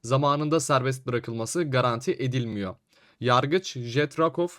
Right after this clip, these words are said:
kararı verdi. Kısaca Do Won'un Karadağ iadesi beklenecek. Do Won'un iade süresi gecikirse yirmi beş Mart tarihi de ertelenebilir. Yani Do Won, e, iade edilmeden bu mahkeme görülmeyecek.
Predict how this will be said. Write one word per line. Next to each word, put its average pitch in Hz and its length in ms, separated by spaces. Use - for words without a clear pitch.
kararı 117 460
verdi. 151 420
Kısaca 170 500
Do 143 160
Won'un 156 420
Karadağ 127 520
iadesi 135 640
beklenecek. 139 760
Do 143 140
Won'un 143 340
iade 135 340
süresi 117 580
gecikirse 131 580
yirmi 131 320
beş 147 200
Mart 113 200
tarihi 107 340
de 135 40
ertelenebilir. 120 720
Yani 123 420
Do 123 160
Won, 151 300
e, 110 280
iade 139 360
edilmeden 139 760
bu 139 80
mahkeme 131 420
görülmeyecek. 127 800